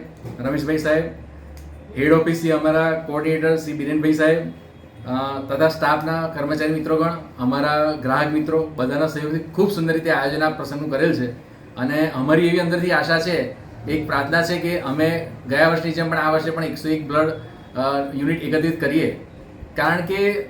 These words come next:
દાન તો ઘણી બધી પ્રકારના હોય છે અને કરતા જ હોય છે લોકો, પણ મારું એવું માનવું છે કે રક્તદાન છે ને, એ કોઈનું જીવનદાન છે અને કદાચ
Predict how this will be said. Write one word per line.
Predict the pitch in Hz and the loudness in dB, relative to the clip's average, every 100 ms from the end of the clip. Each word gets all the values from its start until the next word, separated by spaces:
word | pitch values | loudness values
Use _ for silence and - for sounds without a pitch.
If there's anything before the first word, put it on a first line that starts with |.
| 147 | -2
દાન | 147 156 | 2 2
તો | 175 | 2
ઘણી | 170 170 | 2 2
બધી | 175 | 0
પ્રકારના | 170 160 170 175 170 | 2 2 2 0 0
હોય | 143 139 | 2 0
છે | 156 127 - - - - - | 0 -4 -8 -14 -20 -20 -12
અને | 127 147 | -6 -2
કરતા | 160 165 165 196 | 0 0 0 2
જ | |
હોય | 165 | 2
છે | 135 | 0
લોકો, | 127 123 - - - | 0 0 -4 -14 -14
પણ | - 165 | -6 -2
મારું | 160 151 190 | 0 0 0
એવું | 190 196 | 0 0
માનવું | 175 190 | 0 0
છે | 185 180 - - - - | 0 -2 -4 -8 -18 -12
કે | - | -4
રક્તદાન | 156 156 151 175 185 190 | 0 0 -2 -2 0 0
છે | 190 | -2
ને, | 208 185 | -2 -4
એ | - 170 | -4 -6
કોઈનું | 170 165 175 | -4 -2 -2
જીવનદાન | 143 147 139 123 107 | -2 0 2 0 -2
છે | - - - - - | -8 -16 -18 -20 -10
અને | 123 139 | -6 -4
કદાચ | 143 160 170 | 0 2 2